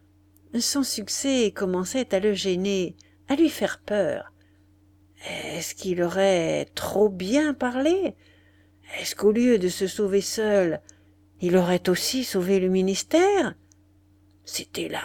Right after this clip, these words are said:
ruine de tout son plan. Il ne fallait pas que la Chambre votât sous le coup de ce discours qui venait de la bouleverser. Et il passa là deux ou trois minutes d'anxiété véritable, à attendre,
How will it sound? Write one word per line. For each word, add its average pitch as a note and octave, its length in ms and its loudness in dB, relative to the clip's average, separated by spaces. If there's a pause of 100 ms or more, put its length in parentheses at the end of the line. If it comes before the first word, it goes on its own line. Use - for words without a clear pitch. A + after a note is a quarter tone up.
(120)
ruine A3 380 4
de F3 80 4
tout E3+ 200 -4
son C4+ 260 -2
plan. F#4 580 2 (460)
Il C#3+ 180 -4
ne D#3+ 80 0
fallait C3 380 -8 (160)
pas F4 260 6
que - 120 -8
la - 180 -2
Chambre B3 500 -2
votât D#3+ 560 0
sous F#3+ 200 -4
le E3 120 -2
coup D#4 200 -2
de F3 100 -2
ce E3+ 140 -6
discours A3+ 680 2
qui F#3 120 -2
venait G3 340 0
de F3 80 0
la D#3+ 120 2
bouleverser. F3 800 -2 (1300)
Et D4 80 6
il D#4+ 220 6
passa D#4 480 -4
là D3+ 260 -12 (420)
deux A3+ 420 0
ou G#3+ 60 -6
trois C4 260 -2
minutes G3 520 -4
d'anxiété F3+ 580 -4
véritable, D#3+ 800 -6 (520)
à - 180 -4
attendre, F#3+ 580 -4